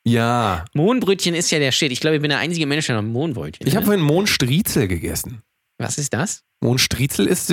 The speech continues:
Speaker 1: quasi eine gezuckerte, eine gezuckerte, äh, Frühstücksvariante von Datbakus.
Speaker 2: Ah.
Speaker 1: So, sagt jetzt überhaupt nichts,
Speaker 2: Doch.
Speaker 1: aber es ist,
Speaker 2: Nee.
Speaker 1: äh, auf jeden Fall ganz viel Mohn drin und wenn man danach lächelt, dann, äh, lächelt man mit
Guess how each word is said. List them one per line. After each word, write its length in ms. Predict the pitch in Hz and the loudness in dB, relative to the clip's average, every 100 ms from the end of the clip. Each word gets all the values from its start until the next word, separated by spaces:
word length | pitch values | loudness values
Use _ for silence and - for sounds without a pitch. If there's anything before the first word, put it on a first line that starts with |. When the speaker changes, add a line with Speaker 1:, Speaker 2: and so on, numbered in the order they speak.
| 160 | 4
Speaker 1:
quasi 400 | 165 147 147 123 - | 6 4 2 2 0
eine 220 | 120 120 | 2 2
gezuckerte, 720 | 120 - 196 226 214 196 202 - - - _ _ - | 0 0 2 2 4 4 4 -2 -20 -20 _ _ -2
eine 160 | 127 | 0
gezuckerte, 840 | 123 - - 202 202 - 170 165 147 | 2 0 0 2 2 2 2 4 2
äh, 40 | 135 | 2
Frühstücksvariante 1200 | - 180 208 - 113 107 101 95 101 139 156 - | 0 0 0 0 0 2 2 2 2 2 2 0
von 300 | - 113 113 | -2 0 2
Datbakus. 640 | 104 - - - 82 - - _ _ _ _ | 0 0 -6 -4 -4 -4 -10 _ _ _ _
Speaker 2:
Ah. 180 | - - - _ _ - | -8 -8 -10 _ _ -6
Speaker 1:
So, 160 | - - | -4 -2
sagt 220 | - - | -4 -2
jetzt 100 | 98 | 0
überhaupt 300 | 104 90 92 | 2 0 0
nichts, 260 | 92 90 - | -2 -2 -2
Speaker 2:
Doch. 100 | 107 | 2
Speaker 1:
aber 260 | 101 98 95 - - - | 2 2 -2 -8 -20 -4
es 100 | 120 | 0
ist, 60 | 127 | 2
Speaker 2:
Nee. 60 | |
Speaker 1:
äh, 40 | 123 | 2
auf 140 | 120 | 2
jeden 140 | 135 | 2
Fall 240 | 131 127 120 | 2 2 2
ganz 200 | 123 123 | 0 0
viel 120 | 135 | 0
Mohn 300 | 120 143 190 | 2 2 2
drin 340 | 143 156 196 233 | 2 0 0 -2
und 180 | 127 123 | -2 0
wenn 60 | 120 | 0
man 140 | 123 | 0
danach 240 | 117 117 120 | 0 0 2
lächelt, 440 | 127 151 165 180 - _ _ - - - | 2 2 0 -2 -20 _ _ -20 -20 -4
dann, 420 | 120 117 120 123 | -2 2 2 2
äh, 640 | - 110 110 107 110 110 | 2 2 2 2 2 2
lächelt 360 | 104 110 123 120 | 0 0 0 0
man 420 | 110 104 107 110 107 | 0 2 2 0 0
mit 340 | 113 120 - | -2 -2 -8